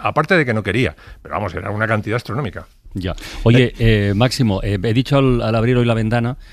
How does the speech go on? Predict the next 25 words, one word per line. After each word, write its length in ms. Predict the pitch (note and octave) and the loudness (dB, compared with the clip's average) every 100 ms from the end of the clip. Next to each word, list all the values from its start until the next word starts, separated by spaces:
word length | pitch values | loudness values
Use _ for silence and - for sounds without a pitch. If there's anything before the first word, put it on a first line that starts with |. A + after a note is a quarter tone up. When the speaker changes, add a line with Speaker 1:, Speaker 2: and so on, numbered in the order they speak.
| - - | -10 -4
Speaker 2:
que 100 | G2 | 2
se 100 | A2+ | 2
nos 100 | G2+ | 2
mezclaban 380 | F#2+ B2+ C3 | 0 2 2
historias 440 | C3+ - B2+ C3+ B2 | 2 0 0 0 0
con 120 | A2+ | 0
muchos 280 | A#2 - A#2 | 0 0 -2
componentes. 680 | A#2 G2+ G#2+ A2+ A#2+ D3 - - - - | -2 0 2 0 -2 -6 -8 -10 -10 -2
Hemos 240 | A2 A2 | 0 2
hablado 320 | A2+ G#2+ G#2 G2 | 2 2 2 2
de 200 | G2+ F2+ | 0 0
fascismo, 580 | G2+ - B2+ G2 A#2 | -4 2 0 4 2
de 160 | G#2+ G2+ | 2 0
democracia, 640 | F#2+ F#2+ - A2 - A2+ | 0 -2 0 -2 0 0
de 120 | G2+ F#2+ | 0 0
canción 320 | F2+ G#2+ F#2+ | -4 -2 -2
protesta, 520 | F#2+ A2 F#2+ A2+ A2 - - - | -2 -2 -2 -4 -6 -10 -20 -10
de 140 | G2+ G2 | -2 0
vida, 280 | A#2+ A2 G#2 | 2 2 2
de 80 | G2 | 2
muerte, 400 | A2 A2 A2 A2+ | 2 2 -2 -4
con 200 | F#2+ F2 | -4 -4
la 120 | E2 | -2
carta 340 | G#2+ F2+ F#2+ | -2 -2 -4
de, 240 | F#2 F#2 | -2 -2